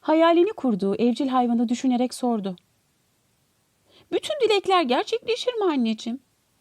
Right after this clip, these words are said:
"Hayır," dedi annesi. "Maalesef bütün dileklerimiz gerçekleşmez. Ama hiç durmadan dilemeyi ve tüm kalbinle istemeyi hiç bırakma Barley," dedi annesi.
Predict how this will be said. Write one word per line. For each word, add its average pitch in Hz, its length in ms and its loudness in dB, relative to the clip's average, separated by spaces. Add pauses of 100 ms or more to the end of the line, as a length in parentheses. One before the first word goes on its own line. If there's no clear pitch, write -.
(600)
"Hayır," 269 600 0
dedi 190 200 -2
annesi. 160 500 -4 (760)
"Maalesef 226 720 0
bütün 269 260 -2
dileklerimiz 180 600 -2
gerçekleşmez. 220 840 -6 (600)
Ama 240 220 2
hiç 220 280 -8
durmadan 202 500 0
dilemeyi 165 540 -2 (320)
ve 277 80 2
tüm 320 260 -4
kalbinle 185 540 0
istemeyi 165 580 -4 (200)
hiç - 300 -8
bırakma 277 460 0
Barley," 185 360 -2 (1120)
dedi 175 260 -2
annesi. 156 420 -10